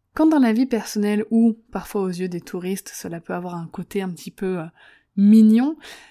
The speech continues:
dans le monde professionnel, beaucoup moins, surtout quand on est entrepreneur. Et il existe un phénomène,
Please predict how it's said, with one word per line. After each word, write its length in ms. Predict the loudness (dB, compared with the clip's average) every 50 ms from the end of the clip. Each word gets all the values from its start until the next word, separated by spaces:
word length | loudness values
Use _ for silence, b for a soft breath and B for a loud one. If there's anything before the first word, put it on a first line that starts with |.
| B B _ -8 -8
dans 220 | -6 -4 -4 -4
le 80 | -2 0
monde 220 | 0 0 0 0
professionnel, 1080 | -2 -6 -6 -4 -4 -6 -6 -6 -6 -6 -4 -4 -4 -2 -2 -2 -2 -4 -6 -8 -12 -16 _ _ _ _
beaucoup 360 | -12 -6 -6 -6 -6 -4 -4 -4
moins, 220 | -4 -6 -10 -12 _ -16
surtout 520 | -14 -10 -6 -6 -6 -6 -6 -6 -6 -6
quand 160 | -4 -4 -6
on 240 | -4 -4 -4 -4 -2
est 280 | -2 -2 -2 -4 -8 _ _ _
entrepreneur. 720 | -10 -10 -10 -6 -8 -10 -8 -8 -10 -10 -10 -12 -18 _ _ _ _ B B B B B B B B B B B
Et 80 | -2 0
il 80 | 2 4
existe 320 | 4 2 2 0 -2 -6
un 60 | -6
phénomène, 680 | -4 -2 0 0 0 0 -2 -6 -8 -10 -10 -10 -10